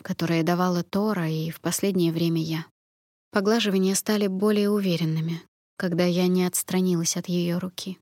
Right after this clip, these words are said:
Спустя время, устав всхлипывать, я затихла. Наместница ушла, но вскоре вернулась с едой. Я не спросила, сообщила ли она Раяну, где я,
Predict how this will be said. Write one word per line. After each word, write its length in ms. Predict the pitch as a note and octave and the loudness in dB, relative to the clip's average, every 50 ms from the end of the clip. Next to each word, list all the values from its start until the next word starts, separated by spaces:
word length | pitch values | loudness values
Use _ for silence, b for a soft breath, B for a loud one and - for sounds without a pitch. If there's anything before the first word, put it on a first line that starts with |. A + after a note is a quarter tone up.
| _ _ _ _ _ _ _ _ _ _ _ _ _ _ | _ _ _ _ _ _ _ _ _ _ _ _ _ _
Спустя 440 | - - - A#3 - - - G#3+ G#3 | -8 -2 -2 0 0 2 2 2 2
время, 420 | G3+ G#3+ A3+ A#3+ A3+ G3+ F3 E3 | 4 4 4 4 4 4 4 4
устав 460 | E3 E3 D#3+ - - F#3 F#3 F3+ - - | 2 2 0 0 0 0 0 -2 -4 -6
всхлипывать, 920 | - - - - - G3 A3+ A#3 - G3+ F3+ F3+ F3 - - - - - - - _ _ _ _ _ - | -4 -2 -2 -2 0 0 0 0 0 -2 -2 -2 -2 -2 -2 -4 -4 -8 -12 -18 _ _ _ _ _ -2
я 180 | G3+ G3 G3+ | 0 2 2
затихла. 680 | G3 G3+ G3+ - - - E3+ E3 - - - E3+ E3 D#3+ - _ _ _ _ _ _ _ _ _ _ - | 2 0 -2 -2 -2 -2 -2 -4 -4 -6 -8 -8 -10 -10 -12 _ _ _ _ _ _ _ _ _ _ 0
Наместница 600 | G#3 A3 C4 C#4+ - - G#3+ F#3 - - - E3+ | 2 4 4 2 2 2 0 0 0 0 0 0
ушла, 440 | E3 E3 - - G#3 G#3+ A#3+ C4 B3+ | 0 0 -2 -2 0 0 0 2 2
но 180 | A#3+ G3 F#3 | 2 0 0
вскоре 480 | F3+ - - - - - B3 B3+ B3 A3 | -2 -2 -4 -4 0 2 2 4 4 4
вернулась 480 | F#3 F#3 F3+ F3+ F#3 G3 G3+ G3 F#3+ | 2 2 2 4 4 4 2 2 0
с 180 | - - - - | 0 0 0 0
едой. 500 | E3+ E3+ E3 E3 D#3 D#3+ D#3 - - - _ _ _ _ _ _ _ _ _ _ _ _ | 0 0 0 0 -2 -2 -4 -8 -12 -16 _ _ _ _ _ _ _ _ _ _ _ _
Я 220 | - G#3+ A3 A3 A3 | -2 0 2 4 4
не 160 | A3 A3 A3+ | 4 4 2
спросила, 580 | - - - G#3 G#3 - - - B3 A3 F#3 E3 | 0 0 0 0 0 0 0 2 2 2 2 0
сообщила 640 | - - F#3+ F3+ F3 - - - - A3 A3 G#3+ G3 | 0 0 0 0 0 0 0 2 2 2 4 4 4
ли 100 | F#3 F3+ | 4 4
она 260 | F3 F3 F3+ F3+ F3+ | 4 4 4 4 4
Раяну, 420 | F3 F3+ F3+ F3+ F#3+ F#3+ F#3 F3+ | 4 2 2 2 2 2 2 2
где 360 | E3 E3 D#3+ F3 F#3 F#3+ F#3 F3 | 2 0 0 0 0 0 0 0
я, 140 | D#3+ D#3+ | -2 -4